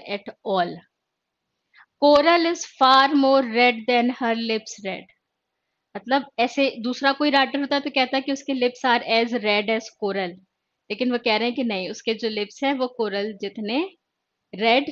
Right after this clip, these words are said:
नहीं है, कोरल ज्यादा रेड है, लिप्स नहीं है। If snow be white,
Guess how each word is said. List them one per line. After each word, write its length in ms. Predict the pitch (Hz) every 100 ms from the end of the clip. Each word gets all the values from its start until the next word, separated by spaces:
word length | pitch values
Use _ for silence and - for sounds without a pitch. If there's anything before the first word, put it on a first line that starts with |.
| - 214
नहीं 440 | 214 208 202 190
है, 140 | 160 - _ _ _ -
कोरल 400 | 262 262 320 339 233
ज्यादा 500 | 220 208 202 240 311
रेड 480 | 254 208 214 196 208
है, 340 | 196 240 359 - -
लिप्स 540 | 208 226 320 - - _ -
नहीं 400 | 196 180 185 196
है। 160 | - 180 _ _ _ _ _ _ _ _ _ _
If 120 | 320 -
snow 420 | - 277 269 294 339
be 140 | 359 349
white, 520 | 254 196 185 -